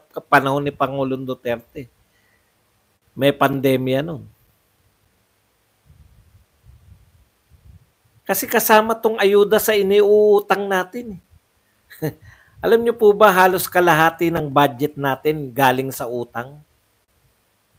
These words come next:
Bakit po tayo, tama po yung pananaw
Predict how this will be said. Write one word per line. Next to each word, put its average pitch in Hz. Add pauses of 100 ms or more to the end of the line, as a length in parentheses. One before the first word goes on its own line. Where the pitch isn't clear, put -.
(680)
Bakit 233
po 214
tayo, 143 (480)
tama 233
po 240
yung 220
pananaw 202